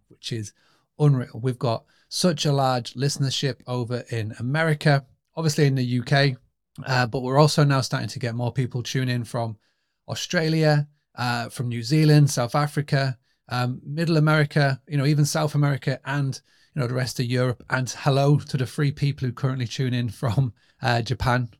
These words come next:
Uh, it's a, it's amazing to see so many people from around the world that are currently picking up this podcast.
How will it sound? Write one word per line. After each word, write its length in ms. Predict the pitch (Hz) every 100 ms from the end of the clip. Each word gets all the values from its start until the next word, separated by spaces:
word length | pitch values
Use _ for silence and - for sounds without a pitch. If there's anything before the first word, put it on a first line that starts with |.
| -
Uh, 200 | 113 110 -
it's 240 | 110 -
a, 40 | 117
it's 280 | 120 110
amazing 420 | 131 127 143 131 123
to 100 | 123
see 220 | - 120
so 120 | 110
many 120 | 139
people 180 | 123 120
from 140 | 113 113
around 200 | 120 117
the 80 |
world 260 | 113 117 113
that 140 | 120 117
are 40 |
currently 320 | - 127 113
picking 340 | - 139 - 123
up 120 | 107
this 160 | 113
podcast. 680 | - - 120 - 117 117 -